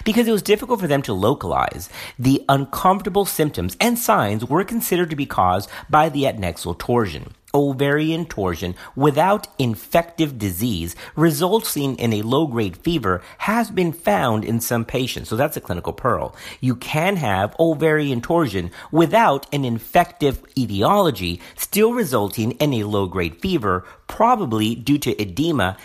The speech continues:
and inflammation of the ovarian tissue. Well, what about evaluation and diagnosis? Well, on clinical presentation, the first approach to a patient is a medical history, of course,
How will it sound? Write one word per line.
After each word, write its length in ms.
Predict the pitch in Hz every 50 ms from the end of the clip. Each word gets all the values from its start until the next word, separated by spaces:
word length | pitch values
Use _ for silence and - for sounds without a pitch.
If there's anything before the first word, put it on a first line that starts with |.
| - - -
and 120 | 139 147
inflammation 760 | 139 120 107 - 107 107 123 165 214 220 - - 101 104 113 -
of 160 | 151 143 127
the 120 | 127 127
ovarian 500 | 120 107 90 85 82 82 85 95 104 110
tissue. 400 | - - 98 90 - - - - - _ _ _ _ _ _ - -
Well, 100 | - 202
what 140 | 208 240 269
about 200 | 247 240 170 135
evaluation 720 | 120 101 110 104 110 110 101 90 85 87 87 - 101 98
and 100 | 101 104
diagnosis? 600 | 120 113 117 110 127 147 165 - - - 92 - - - - -
Well, 140 | 156 170 165
on 120 | 139 139
clinical 420 | - - - 190 190 214 208 214 202
presentation, 640 | 202 - 139 131 135 131 - 90 78 76 - 90 87 - - - -
the 80 | 180 175
first 420 | - - - 202 214 214 - -
approach 460 | 240 - - - 101 104 110 - -
to 160 | - - 98
a 20 | 95
patient 440 | - - 98 90 - - 95 92 -
is 120 | 143 135
a 60 | 143 127
medical 320 | 107 101 92 82 - 90
history, 400 | 92 92 143 147 - - 131 110
of 120 | 101 -
course, 360 | - - 98 90 98 98 -